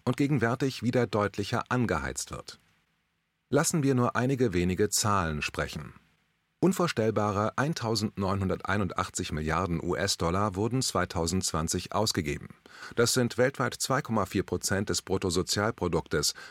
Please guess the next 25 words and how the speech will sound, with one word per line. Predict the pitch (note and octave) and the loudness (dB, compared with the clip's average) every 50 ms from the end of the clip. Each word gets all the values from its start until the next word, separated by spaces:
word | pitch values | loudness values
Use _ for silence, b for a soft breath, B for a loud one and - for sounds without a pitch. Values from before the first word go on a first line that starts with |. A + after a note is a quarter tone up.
| B B B | B B B
und | - B2+ - | -2 0 0
noch | C3 B2 - | 0 -2 -2
einmal | - B2 C#3+ D3 C#3 C3 C3 | -2 -2 0 0 0 0 -2
zwei | - - G2 F2+ F2+ | -2 -2 -2 -2 0
Komma | - - E2+ E2 D#2 | 0 -2 -2 0 0
sechs | D2 D#2+ D#2 - - | 0 -2 -2 -2 -4
Prozent | - D#2+ - - D#2+ D2+ - - | -6 -4 -2 -2 -2 -2 -2 -2
mehr | F2 F2 F2+ F#2+ G#2 G#2+ B B B B | 0 2 2 2 2 0 B B B B
als | - A2+ A#2+ A#2 - | 0 0 0 0 0
im | - A#2+ A#2+ A#2 | -2 -2 -2 0
vorangegangenen | - B2+ A#2 A2+ B2 C#3+ B2+ G2 - D#2 C#2+ D2+ D2 D2+ D#2+ D#2+ | 0 0 0 0 0 0 0 0 0 0 0 -2 -2 -2 0 0
Jahr. | D2+ C#2 C2 - - _ _ _ _ _ _ _ _ _ _ _ _ _ _ _ - | -2 -2 -4 -8 -14 _ _ _ _ _ _ _ _ _ _ _ _ _ _ _ 0
An | C3 C#3+ | 2 2
diesen | F3+ E3+ E3 - | 4 2 2 2
Ausgaben | - A#2+ C3 - - - F#2 F2 E2 E2+ D#2 | 2 2 2 2 0 0 0 2 2 2 0
sind | D#2 E2+ D2+ - | 0 0 -2 -2
beteiligt | - - - F#2 E2 E2+ F#2+ A#2 - - - - - _ _ _ - | -4 -2 0 0 2 2 2 0 0 -4 -8 -12 -16 _ _ _ 2
U | B2 C3+ | 4 6
S | C3 B2 - | 6 6 4
A | - B2 C3+ D3 C#3 | 2 0 0 0 0
mit | A#2 F2 - - F#2 | 0 -2 -2 0 0
neununddreißig | F#2 F#2 E2 E2+ E2+ - D#2+ E2 E2+ E2+ F#2+ - | 2 2 2 2 0 0 0 0 0 -2 -4 -4
Prozent, | - A2 - - B2+ C3 D3+ - - _ B B B B B B B B B - | -4 -4 -2 0 -2 -2 -2 -4 -10 _ B B B B B B B B B -6
China | - - E3+ E3 C#3 B2 A#2 A#2+ | -2 2 2 4 4 4 2 2
mit | A#2 G#2 - | 2 0 -2